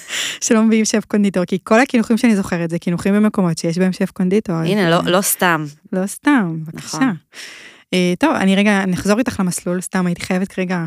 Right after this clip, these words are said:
Speaker 1: להוציא את זה מהסיסטם.
Speaker 2: מהמם.
Speaker 1: אה, אז את נמצאת בקיצ'ן מרקט,
Speaker 2: נכון.
Speaker 1: וגיל הוא השף התפעולי, ובאיזשהו שלב יוסי כבר עוזב,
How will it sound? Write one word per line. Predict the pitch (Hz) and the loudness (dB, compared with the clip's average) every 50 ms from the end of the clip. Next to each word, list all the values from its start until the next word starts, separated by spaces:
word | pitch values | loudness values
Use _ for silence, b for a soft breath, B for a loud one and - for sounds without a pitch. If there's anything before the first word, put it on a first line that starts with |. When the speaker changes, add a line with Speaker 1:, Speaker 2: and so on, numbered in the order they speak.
| 160 175 | -4 -4
Speaker 1:
להוציא | 175 165 - - - 214 | -4 -6 -2 0 0 2
את | 196 | 2
זה | 196 | 2
מהסיסטם. | 175 165 156 - - 165 - - 214 247 277 - | 0 -2 -4 -4 -6 -6 -2 0 0 0 0 -2
Speaker 2:
מהמם. | 170 165 156 160 165 175 B B B B B - | -4 -8 -6 -6 -8 -8 B B B B B -2
Speaker 1:
אה, | - 185 180 180 175 175 175 180 | 0 2 2 4 2 2 2 2
אז | 190 180 175 | 2 2 0
את | 175 - | 2 0
נמצאת | 202 190 - - 202 196 202 | 0 2 2 2 0 2 2
בקיצ'ן | 220 214 202 190 - 208 - - 196 | 2 2 2 0 -2 -2 0 0 0
מרקט, | 185 170 160 160 - 190 208 269 277 - - | 0 0 -2 -4 -4 -2 0 0 -2 -2 -4
Speaker 2:
נכון. | 185 170 180 180 180 180 180 180 180 175 180 175 175 175 170 175 175 - _ - - | -2 0 0 2 2 2 2 2 2 2 2 0 0 0 0 -2 -4 -6 _ -6 -4
Speaker 1:
וגיל | 180 170 170 170 165 180 202 214 | -2 -2 -2 -2 -2 0 2 2
הוא | 208 | 2
השף | 185 - - 185 165 - | 2 0 -2 -4 -4 -6
התפעולי, | - - 156 - - 196 240 311 320 294 | -8 -10 -8 -4 0 2 2 2 2 2
ובאיזשהו | 226 180 196 214 - - | 2 0 0 -2 -2 -4
שלב | - - 202 196 202 202 190 190 | -2 0 2 2 2 2 2 0
יוסי | 190 185 180 165 - - 202 190 185 180 190 | 0 0 0 -2 -2 0 0 0 0 -2 -2
כבר | - 190 180 | -2 -2 -2
עוזב, | 175 - - 185 160 170 160 170 | -2 -2 -4 -4 -2 -2 -2 -4